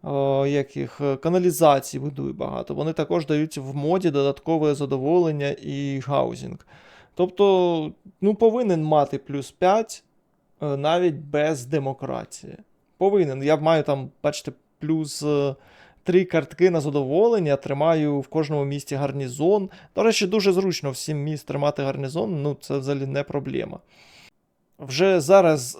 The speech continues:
видно, що наміняли мені таки люксів, і зоопарк, і колесо добудовується, і, ну, повинен мати плюс п'ять у всіх містах. Е, в,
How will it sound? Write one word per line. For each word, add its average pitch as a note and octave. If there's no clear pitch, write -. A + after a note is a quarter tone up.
видно, D#3
що C#3+
наміняли E3
мені C#3
таки C#3
люксів, G3+
і C#3
зоопарк, F#3
і C3
колесо G#3+
добудовується, E3
і, E3+
ну, E3
повинен F#3+
мати C3+
плюс C3+
п'ять C#3
у C3
всіх -
містах. F#3+
Е, D#3
в, C#3+